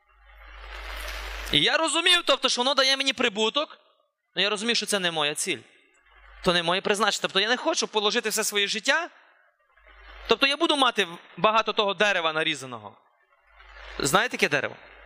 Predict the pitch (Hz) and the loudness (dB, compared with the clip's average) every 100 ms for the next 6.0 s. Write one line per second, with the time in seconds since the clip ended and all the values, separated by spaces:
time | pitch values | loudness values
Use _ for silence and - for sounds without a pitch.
0 | - - 135 208 254 - 233 208 202 180 | -20 -6 0 2 2 0 0 2 0 2
1 | 170 156 139 - - - - - - - | 0 0 0 -2 -6 -12 -20 -20 -6 -2
2 | - 190 175 127 - - 202 220 - 208 | 0 2 2 0 0 0 0 0 0 0
3 | 220 220 214 _ _ _ - 139 180 151 | 0 -2 -8 _ _ _ -10 0 0 2
4 | 123 - - - - 220 - 180 262 277 | -2 -8 -8 -4 -2 -2 0 2 4 2
5 | 247 247 269 254 233 196 226 175 147 208 | 0 0 0 0 0 2 2 2 0 -2